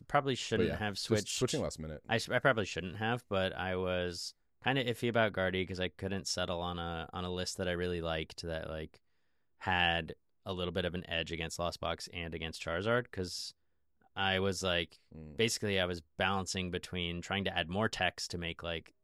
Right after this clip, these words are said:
Speaker 1: some of the matchups better, but then also sacrificing consistency when, like, consistency is what you need to beat some of those matchups as well. And so I just was, like, not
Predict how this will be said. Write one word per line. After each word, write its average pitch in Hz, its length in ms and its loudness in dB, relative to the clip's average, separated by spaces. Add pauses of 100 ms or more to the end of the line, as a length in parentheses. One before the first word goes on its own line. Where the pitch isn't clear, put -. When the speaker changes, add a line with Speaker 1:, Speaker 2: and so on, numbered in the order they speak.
(300)
Speaker 1:
some 92 240 -2
of 90 60 -2
the 87 60 -2
matchups 85 480 -4
better, 101 380 0 (400)
but 92 120 -2
then 92 160 0
also 87 480 0
sacrificing 85 600 -2
consistency 147 640 0
when, 107 220 4
like, 92 220 0
consistency 92 480 -2
is 80 120 -4
what 85 180 -2
you 85 120 -4
need 82 320 -4
to 127 100 -4
beat 123 240 -4
some 123 140 -4
of 123 80 -2
those 127 160 0
matchups 120 420 -2
as 90 100 -6
well. 104 280 0 (640)
And 107 80 -6
so 120 100 2
I 120 140 6
just 104 240 -6
was, 90 180 -2
like, 85 340 -2 (540)
not 95 760 0